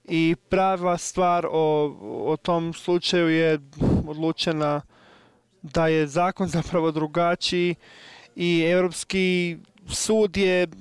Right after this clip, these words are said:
već zadnjih dvadeset do trideset godina u, v-, dakle, u direkciji prema vojnom sklapanju nije zas-,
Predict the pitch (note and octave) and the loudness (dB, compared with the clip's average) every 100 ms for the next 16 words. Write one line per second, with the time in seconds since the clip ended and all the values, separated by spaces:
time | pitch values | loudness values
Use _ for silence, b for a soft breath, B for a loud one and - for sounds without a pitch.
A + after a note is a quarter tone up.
0 | E3+ F#3+ F3+ - - - F#3 F3+ D#3+ F3 | -2 -2 0 -4 -4 -2 0 0 0 0
1 | F3 E3+ E3 E3 D#3 F3 E3+ - D#3 D#3+ | 0 -2 -4 -6 -2 0 0 -4 -8 -2
2 | E3 E3+ E3+ E3 E3 D#3 D#3 - B B | 0 2 0 0 2 2 0 -4 B B
3 | B B B E3 D#3 D#3 D3+ D3+ D3+ C3+ | B B B 0 2 4 4 2 0 -4
4 | - - D3+ D3 D#3 - _ _ D#3+ F3 | -10 -18 -16 -16 -18 -20 _ _ -2 -2
5 | E3+ - E3 - D#3 D3 C#3+ C#3 - - | -2 0 0 0 -2 -2 -2 -6 -18 -10
6 | - E3 F3 F3 - - E3+ D#3+ D3 C#3+ | -2 0 2 -2 -6 -4 -2 -2 -2 -6
7 | C3+ - _ - - - _ - E3 D#3+ | -8 -14 _ -20 -20 -20 _ -4 -2 0
8 | D#3 D3+ D3+ C#3+ C#3+ C#3+ E3 F3 E3+ D#3 | 2 2 2 -2 -4 -2 2 2 0 -2
9 | D3+ - B B B B B - - F3+ | -4 -10 B B B B B -10 0 2
10 | E3+ - F3 E3+ D#3+ D3+ - - - - | 2 0 -4 0 -2 -2 -6 -12 -20 -20
11 | - - - - - - B B B C#3 | -20 -20 -20 -20 -20 -20 B B B -6
12 | G#3 A3 F#3+ F3 E3+ - | 0 2 4 2 0 -6